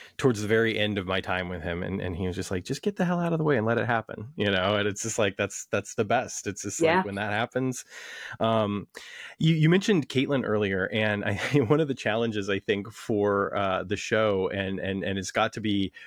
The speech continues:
Speaker 1: uh, y-, y-, you know, sometimes you're almost left wanting because, y-, you know, there's this other actor in the room, and,
Speaker 2: <laughs>
Speaker 1: and, you know, especially,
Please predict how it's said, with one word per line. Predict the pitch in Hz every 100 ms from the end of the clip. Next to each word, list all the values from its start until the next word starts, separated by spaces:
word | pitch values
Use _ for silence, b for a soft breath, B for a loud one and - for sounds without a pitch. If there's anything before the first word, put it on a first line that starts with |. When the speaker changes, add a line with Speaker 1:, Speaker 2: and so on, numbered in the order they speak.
| B 95
Speaker 1:
uh, |
y-, | -
y-, | 95
you | - 110 98 110
know, |
sometimes | - 120 131 104 107
you're | 104
almost | 104 110
left | 98 101
wanting | 107 113 - 95 95
because, | 95 107 98 -
y-, | 101 98
you | 101
know, | 98 92
there's | 101 95
this | 120
other | 113 107
actor | 110 - 113
in | 101
the |
room, | 95 117 107 92 _
and, | 117 104 101 98 92
Speaker 2:
<laughs> |
Speaker 1:
and, | 104 98 95 -
you | 110 117
know, | 104 104
especially, | 110 147